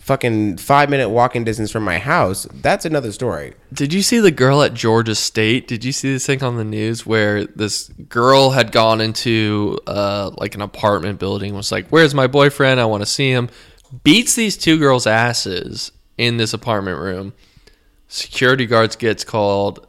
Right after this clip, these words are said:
Speaker 2: They tase her four <laughs> times before
Speaker 1: Shit.
Speaker 2: dragging her out.
Speaker 1: Was
Speaker 2: On
Speaker 1: she,
Speaker 2: her way
Speaker 1: is
Speaker 2: out.
Speaker 1: she the Hulk?
Speaker 2: Yeah, is, remember that video of the black guy that gets tasered and he's like, "You're next, bitch"?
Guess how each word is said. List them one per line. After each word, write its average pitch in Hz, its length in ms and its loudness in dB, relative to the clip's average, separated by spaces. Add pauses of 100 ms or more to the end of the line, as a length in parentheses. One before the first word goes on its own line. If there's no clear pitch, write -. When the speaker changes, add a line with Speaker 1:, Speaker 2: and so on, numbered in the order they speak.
Speaker 2:
They 104 160 -4
tase 131 400 -2
her 147 140 0
four 117 460 -6
<laughs> - 0 -
times - 800 -10 (480)
before 120 320 0
Speaker 1:
Shit. 165 180 4
Speaker 2:
dragging 123 440 4
her 127 200 0
out. 101 340 0 (680)
Speaker 1:
Was 120 120 2
Speaker 2:
On 180 200 6
Speaker 1:
she, 214 40 0
Speaker 2:
her 220 120 4
way 170 280 4
Speaker 1:
is 135 40 4
Speaker 2:
out. 117 220 2
Speaker 1:
she 147 120 0
the 117 120 -2
Hulk? 120 540 -4 (300)
Speaker 2:
Yeah, 107 260 -6 (100)
is, 131 280 -4
remember 123 500 2
that 127 240 6
video 127 420 0
of 107 60 0
the 104 60 -4
black 113 360 4
guy 117 200 4
that 113 80 2
gets 107 240 -2
tasered 117 400 -2
and 104 80 -8
he's 101 180 -10
like, - 380 -8
"You're 110 140 -6
next, 110 360 -2
bitch"? 104 400 -4